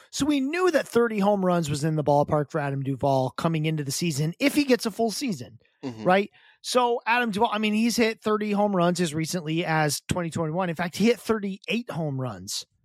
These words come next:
Speaker 1: that season. Last season, uh, we didn't see him that much. He only played eighty-six games. He still hit twelve home runs, right? What we also know is that he strikes out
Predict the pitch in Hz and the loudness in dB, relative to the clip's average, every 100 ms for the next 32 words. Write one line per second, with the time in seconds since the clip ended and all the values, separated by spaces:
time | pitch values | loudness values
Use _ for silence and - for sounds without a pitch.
0 | _ _ _ _ - 160 143 - 156 143 | _ _ _ _ 0 0 0 -2 -2 0
1 | 170 156 151 175 - 175 143 170 165 156 | 0 0 0 0 -2 -4 -2 -2 -2 -6
2 | - - - 165 160 151 151 _ _ 190 | -14 -20 0 4 4 4 0 _ _ -4
3 | 190 185 190 170 196 175 170 170 180 - | 0 2 0 0 0 4 2 2 -4 -2
4 | 180 175 175 170 170 165 160 - 180 180 | -2 -2 -2 -2 -2 -2 -4 0 0 2
5 | - 220 - 302 370 160 214 - _ - | 0 0 2 2 2 2 0 -2 _ -12
6 | - 139 175 160 151 151 139 156 104 104 | -6 0 0 2 0 2 2 0 0 -10
7 | - 139 143 - - - 285 285 - 320 | -4 -2 -2 -4 -10 0 4 4 4 2
8 | 392 - 202 180 170 202 214 240 233 - | 2 -2 -2 -2 -4 -4 -4 -4 -2 0
9 | 254 254 - 277 269 | 0 0 0 0 0